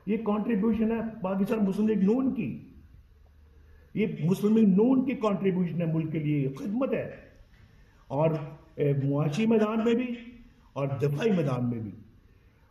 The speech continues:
मैं ही हूँ अल्लाह के फजल से जिस वज़ीर आज़म ने चाइना में जाके तो जे एल सेवनटीन के मुआहदे पर दस्तखत किए और आज पाकिस्तान फाइटर प्लेन बना रहा है, बॉम्ब,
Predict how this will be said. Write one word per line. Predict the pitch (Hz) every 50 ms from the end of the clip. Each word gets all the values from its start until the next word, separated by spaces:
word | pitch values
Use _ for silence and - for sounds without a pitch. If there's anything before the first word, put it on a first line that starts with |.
| _ - _ - -
मैं | 131 143 160 208 240 240
ही | 233 240
हूँ | 233 214 190 175 - - - 139
अल्लाह | 139 147 175 170
के | 170 170 160
फजल | 143 156 156 156 151
से | - 196 180
जिस | 160 175 160 - - - - -
वज़ीर | 143 147 143 147 151 151 156
आज़म | 156 160 156 175
ने | 165 156 139 - - - - - - - - - - - - - _
चाइना | - 160 151 151 165 175 180
में | 180 175 165
जाके | 143 147 147 151 151 151 170 165
तो | - 170 165 156 151 131 - - - - - - - - - -
जे | 107 107 135 151
एल | 170 165 156
सेवनटीन | - - 165 160 156 160 156 143 175 170 165
के | 165 151
मुआहदे | 143 143 147 156 156 165
पर | 147 147
दस्तखत | 143 143 139 143 - - - 180 175 - -
किए | 180 160 131 110 - 101 - - - - - - _ _ - - _
और | - 135 143 143 143 139
आज | 135 143 151 151 147 -
पाकिस्तान | - - 143 135 143 147 143 156 156 147 143 139 - - - - - - - - - - - -
फाइटर | 147 156 170 - 185 185
प्लेन | 165 - 156 160 160 165 160
बना | 147 147 143 131 127
रहा | 131 135
है, | 127 117 107 104 98 - 101 104
बॉम्ब, | 117 135 156 180 180 - - - - - -